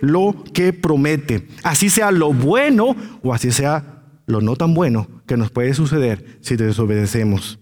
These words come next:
Esta promesa eterna de Dios de dar la salvación a todos aquellos que crean en su Hijo Jesucristo es una promesa que Él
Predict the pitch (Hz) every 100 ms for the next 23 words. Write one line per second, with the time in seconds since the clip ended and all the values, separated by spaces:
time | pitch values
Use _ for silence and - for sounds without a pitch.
0 | _ _ _ _ _ _ 170 214 214 208
1 | 165 147 147 139 - - - - _ _
2 | _ - 120 - 156 156 151 135 120 131
3 | 123 - - - _ _ _ - 151 151
4 | 180 202 175 170 135 123 165 156 143 -
5 | 208 226 240 240 175 131 147 147 123 -
6 | 117 - - 170 196 165 110 - - 151
7 | 147 123 123 139 190 185 165 143 135 -
8 | 143 131 123 123 - - - - 185 214
9 | 214 214 175 156 196 196 226 220 - -
10 | 165 156 196 226 -